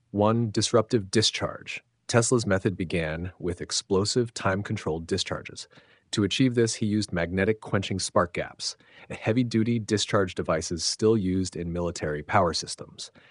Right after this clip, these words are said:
These spark gaps included polished steel spheres or bimetal horns made of carbon and copper,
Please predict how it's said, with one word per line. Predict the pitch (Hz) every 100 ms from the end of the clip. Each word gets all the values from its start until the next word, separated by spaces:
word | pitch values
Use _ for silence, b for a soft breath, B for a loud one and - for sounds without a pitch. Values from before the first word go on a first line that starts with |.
| b b -
These | 117 -
spark | - 127 -
gaps | 87 80 -
included | 90 - 95 85 -
polished | - 101 104 -
steel | - 107 101
spheres | - - 98 98 113 -
or | -
bimetal | 80 87 90 101 98
horns | - 104 90 92 -
made | 82
of | 82 -
carbon | 92 87 87
and | 78
copper, | - 95 - 73